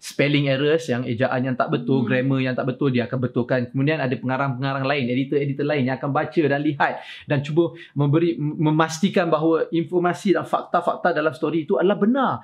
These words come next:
Speaker 1: dan tak ada kesilapan.
Speaker 2: Hmm.
Speaker 1: Baru ia akan diterbitkan dalam surat khabar atau keluar T V ataupun keluar di internet.
Speaker 2: Hmm. So,
Speaker 1: Bila kita ada,
Speaker 2: kalau
Speaker 1: yes.
Speaker 2: wartawan tu tak tahu nak eja pun,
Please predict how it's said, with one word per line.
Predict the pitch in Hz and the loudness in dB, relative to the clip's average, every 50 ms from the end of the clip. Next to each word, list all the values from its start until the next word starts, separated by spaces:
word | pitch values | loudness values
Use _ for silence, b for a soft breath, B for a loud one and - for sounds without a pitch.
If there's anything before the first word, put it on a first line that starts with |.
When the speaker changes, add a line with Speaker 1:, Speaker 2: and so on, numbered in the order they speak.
| B B B | B B B
Speaker 1:
dan | - 175 - | 0 0 2
tak | 220 - 170 190 | 2 0 0 0
ada | 196 | 0
kesilapan. | 202 - 226 226 220 220 226 180 123 - - - _ _ _ _ | 0 2 2 2 4 4 2 0 0 -4 -8 -14 _ _ _ _
Speaker 2:
Hmm. | - 247 254 247 214 | -8 -6 -4 -4 -2
Speaker 1:
Baru | 202 127 147 170 190 196 196 254 302 330 320 277 220 | 0 2 2 2 2 4 4 4 4 4 4 2 2
ia | 220 226 202 | 2 2 2
akan | 190 - 214 214 220 208 | 2 0 0 2 2 2
diterbitkan | 170 220 247 302 302 - - - _ _ - 160 147 147 170 175 - - 196 180 | 4 4 2 2 0 -4 -10 -20 _ _ -4 -4 0 2 2 2 2 2 0 0
dalam | 147 127 127 117 | 0 0 0 0
surat | - - - - | 0 -2 0 2
khabar | - 170 185 170 160 180 175 170 165 | 2 2 2 4 2 2 2 2 0
atau | 170 - 127 | -2 -4 -6
keluar | - - 131 113 104 104 - | -4 -4 -4 -4 -4 -2 -2
T | 170 180 180 | -2 0 2
V | 185 202 196 190 190 | 4 4 4 4 4
ataupun | 165 - 156 151 156 143 | 2 2 0 -2 -2 -4
keluar | 147 147 139 139 135 | -2 0 0 0 2
di | 139 139 | 2 0
internet. | 175 190 285 285 208 - - - - | 2 2 2 2 2 0 -4 -10 -8
Speaker 2:
Hmm. | 226 214 202 196 - - - _ _ _ - | -8 -8 -8 -8 -10 -14 -20 _ _ _ -4
So, | - 233 220 196 | 0 2 2 4
Speaker 1:
Bila | 240 247 | 2 2
kita | 247 202 190 240 | 0 0 0 0
ada, | 233 240 | 0 2
Speaker 2:
kalau | - 277 285 294 294 | 2 0 0 2 2
Speaker 1:
yes. | 254 262 262 | 0 0 0
Speaker 2:
wartawan | 277 - 277 262 262 262 269 277 277 277 | -2 -4 -6 -6 -6 -4 -4 -6 -6 -6
tu | 285 247 247 247 269 339 - b b b _ _ | -6 -4 -4 -4 -4 -6 -10 b b b _ _
tak | - - 180 - | -4 -4 -4 -2
tahu | - 226 240 | 0 0 2
nak | 254 240 233 | 2 0 0
eja | 240 247 247 240 269 294 269 226 | 2 2 2 2 2 2 2 0
pun, | 208 220 226 254 | 0 0 2 2